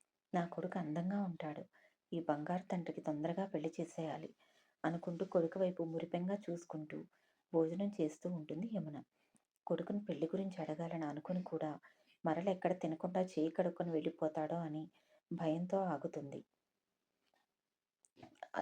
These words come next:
ఇద్దరూ తినేసి అంతా సర్దేసిన తర్వాత రూమ్‌లోకి వెళ్ళబోతున్న కొడుకును పిలుస్తుంది యమున. "ఏంటి మా?" "ఇలా రా కూర్చో" అంటూ పిలుస్తుంది తన సోఫాలో కూర్చొని. వచ్చి తల్లికి ఎదురుగా కూర్చుంటాడు.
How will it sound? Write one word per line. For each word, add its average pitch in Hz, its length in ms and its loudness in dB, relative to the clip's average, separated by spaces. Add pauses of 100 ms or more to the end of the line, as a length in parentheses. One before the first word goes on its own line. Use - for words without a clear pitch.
ఇద్దరూ 190 380 4
తినేసి 185 420 2
అంతా 165 240 -2
సర్దేసిన 180 580 -2
తర్వాత 170 380 0 (600)
రూమ్‌లోకి 202 420 4
వెళ్ళబోతున్న 170 500 0
కొడుకును 165 400 0
పిలుస్తుంది 165 500 0
యమున. 165 320 -2 (680)
"ఏంటి 185 340 0
మా?" 156 140 2 (2500)
"ఇలా 175 260 6
రా 170 160 4
కూర్చో" 175 440 -2
అంటూ 170 240 2
పిలుస్తుంది 151 520 2
తన 165 200 2
సోఫాలో 180 440 2
కూర్చొని. 151 480 -4 (1400)
వచ్చి 180 260 0
తల్లికి 180 380 0
ఎదురుగా 170 340 2
కూర్చుంటాడు. 147 680 -4